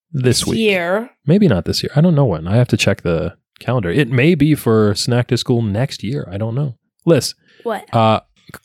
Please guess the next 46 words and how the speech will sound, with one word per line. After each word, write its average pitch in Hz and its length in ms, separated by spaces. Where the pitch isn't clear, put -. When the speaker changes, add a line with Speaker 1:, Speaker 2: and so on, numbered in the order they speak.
Speaker 1:
Corn 139 240
Pops, 98 380
fifteen 104 500
grams 95 300
of 98 80
sugar 104 300
per 101 140
serving. 101 400
That 90 120
probably 92 300
helped - 260
a 95 40
little 87 180
bit, 90 160
huh? 87 100
Speaker 2:
Blech. 82 220
Speaker 1:
Yeah, 113 100
it - 20
was 87 100
a 104 60
Speaker 2:
Too - 20
Speaker 1:
lot. 95 200
Speaker 2:
much. - 240
Speaker 1:
Well, 143 220
we'll 151 140
see 151 180
what 156 300
this 139 340
week's 143 220
challenger 143 420
has 131 320
in 113 100
terms 113 300
of 107 160
grams 190 460
of 196 140
sugar 175 260
per 156 160
serving 131 460
that 107 160
helps - 280
me 113 160
actually 113 400
like 104 260
these 98 220
cereals, 113 380